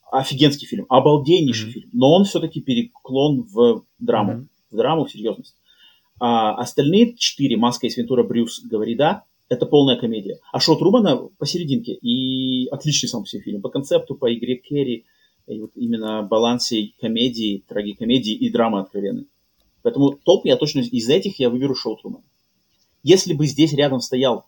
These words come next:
Speaker 1: "Тупой ещё тупее", <laughs> я вообще подумал, потому что "Тупой ещё тупее". Из комедий Керри у меня любимый "Тупой ещё тупее". На втором месте будет "Лжец, лжец", которого здесь тоже нету. А, и тут как бы да, поэтому их бы я ещё поспорил. Но из того, что предложено, "Шоу Трумана" вверх.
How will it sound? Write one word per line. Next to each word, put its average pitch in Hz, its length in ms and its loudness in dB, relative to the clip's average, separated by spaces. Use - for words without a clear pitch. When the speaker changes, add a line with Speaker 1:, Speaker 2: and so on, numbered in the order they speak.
Speaker 1:
"Тупой 123 280 -2
ещё - 180 -10
тупее", 117 460 -6
<laughs> - 340 -14
я - 80 -12
вообще - 200 -18
подумал, 117 220 -8
потому - 160 -14
что - 80 -20
"Тупой 131 220 -8
ещё - 120 -14
тупее". 160 320 -4
Из - 140 -10
комедий 160 640 4
Керри 120 480 0
у 110 80 -8
меня 117 280 0
любимый 127 400 0
"Тупой - 240 -6
ещё - 100 -16
тупее". 87 220 -8
На 113 100 -6
втором 151 240 4
месте 233 220 -2
будет 131 260 -2
"Лжец, 123 420 0
лжец", 127 320 -4
которого 110 240 -4
здесь 104 140 -10
тоже 107 240 -2
нету. - 220 -10
А, 95 600 -10
и 98 680 -10
тут 101 180 -18
как 95 120 -14
бы 101 100 -14
да, - 260 -8
поэтому 101 320 -10
их 127 360 -10
бы 120 100 -2
я 104 80 0
ещё 98 140 -8
поспорил. - 400 -8
Но 110 120 -6
из 107 100 -10
того, 120 140 -4
что - 120 -14
предложено, 151 360 -4
"Шоу 123 240 -4
Трумана" 113 340 -2
вверх. 95 340 -6